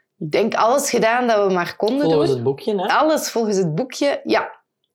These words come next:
Speaker 1: En toch gaat het niet. En die medicatie, dat doet ook niet wat dat moet doen. We werden niet zo goed opgevolgd door onze eerste gedragsdierenarts. En dan had onze gedragstherapeut gezegd van, "Ik zou toch nog eens gaan voor een second opinion.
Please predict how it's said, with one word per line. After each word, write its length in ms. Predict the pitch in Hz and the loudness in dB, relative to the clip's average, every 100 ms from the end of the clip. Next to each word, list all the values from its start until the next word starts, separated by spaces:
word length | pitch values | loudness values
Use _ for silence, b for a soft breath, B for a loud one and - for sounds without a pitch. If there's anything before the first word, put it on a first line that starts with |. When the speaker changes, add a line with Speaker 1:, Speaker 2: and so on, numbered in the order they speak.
| _ | _
Speaker 1:
En 200 | - 190 | -4 -2
toch 260 | 185 254 - | 0 -2 -2
gaat 240 | 202 196 | -2 -2
het 160 | 185 - | -4 -4
niet. 320 | 180 170 - | -4 -4 -6
En 140 | - | -2
die 100 | 190 | 0
medicatie, 840 | 190 185 175 - 226 269 - 262 - | 0 0 -2 0 0 0 -2 -4 -2
dat 200 | 202 190 | -4 -4
doet 160 | 185 | -2
ook 200 | 233 247 | -2 -2
niet 120 | 233 208 | -2 -2
wat 180 | - | -2
dat 160 | - - | -4 -6
moet 240 | 202 196 | -6 -6
doen. 320 | - 78 - _ B B B B | -6 -8 -8 _ B B B B
We 120 | B 208 | B 2
werden 360 | 214 196 202 | 2 2 0
niet 160 | 220 254 | 0 -2
zo 260 | - 214 240 | -2 -2 0
goed 220 | 269 - | -2 -2
opgevolgd 600 | 226 - 208 208 208 - | -4 -4 -2 -2 -2 -2
door 100 | 196 | -2
onze 240 | 190 175 | 0 0
eerste 380 | - 190 190 254 | 0 0 0 -2
gedragsdierenarts. 1200 | 254 247 247 - 254 262 247 339 - - - - _ | 0 0 -2 -4 -2 -2 -2 -4 -8 -12 -12 -14 _
En 160 | - 185 | -6 -2
dan 120 | 190 | 0
had 180 | 220 220 | 0 0
onze 440 | 226 196 190 185 | -2 0 0 0
gedragstherapeut 960 | 175 165 202 202 - 185 165 - 220 285 | -2 -2 -2 -4 -4 -4 -4 -2 -2 -2
gezegd 440 | - 233 233 233 - | -4 -4 -4 -6 -6
van, 260 | 202 214 - | -4 -4 -4
"Ik 160 | 208 | -4
zou 240 | - 220 226 | -2 -2 -2
toch 220 | 247 247 | -2 -2
nog 160 | 262 | -2
eens 200 | 233 233 - | -2 -2 -2
gaan 420 | 202 208 220 196 | -2 -2 -4 -4
voor 120 | 202 | -2
een 80 | 185 | -2
second 400 | - 185 202 185 | -2 -4 -4 -4
opinion. 560 | 165 214 247 247 233 | -6 -4 -2 -4 -6